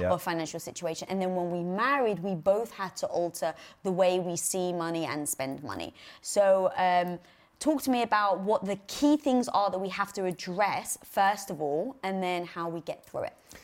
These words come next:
Speaker 1: So I, I really think that people don't understand the need for rules in their life in general. So,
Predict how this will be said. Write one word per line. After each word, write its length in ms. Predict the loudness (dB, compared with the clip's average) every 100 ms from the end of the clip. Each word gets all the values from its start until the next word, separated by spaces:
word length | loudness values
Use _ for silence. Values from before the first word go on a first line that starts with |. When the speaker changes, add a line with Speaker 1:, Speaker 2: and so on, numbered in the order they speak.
| -20 -20 -20 _ -2
Speaker 1:
So 400 | 4 6 6 4
I, 200 | 2 2 0
I 80 | 0
really 380 | 4 4 4 2
think 240 | 0 0
that 120 | 0
people 280 | 2 2 2
don't 300 | 2 2 0
understand 680 | 0 -2 -2 -2 0 0 0
the 60 | 0
need 360 | 0 0 -2
for 160 | -2 -2
rules 680 | -2 -2 0 0 -4 -8 -14 -8 0
in 100 | 4
their 140 | 6
life 240 | 6 4 2
in 100 | 0
general. 420 | 0 0 -6 -12 _ _ _ -10
So, 760 | 4 8 8 8 6 2 0